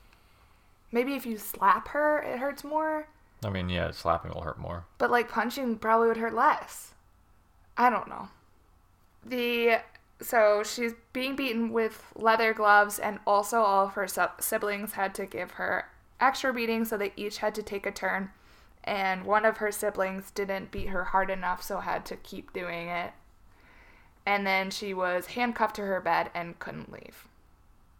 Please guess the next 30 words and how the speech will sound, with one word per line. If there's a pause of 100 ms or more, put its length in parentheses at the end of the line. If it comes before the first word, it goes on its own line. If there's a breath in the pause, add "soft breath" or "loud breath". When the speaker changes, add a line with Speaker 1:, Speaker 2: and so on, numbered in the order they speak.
(580 loud breath)
Speaker 1:
Um, (960)
at
this
point, (140)
Teresa
decides
to
pull
all
of
her
children
out
of
school (440 loud breath)
and
keep
them
at
home. (540)
Speaker 2:
At
no
point
did
any
of
their
kids
say
anything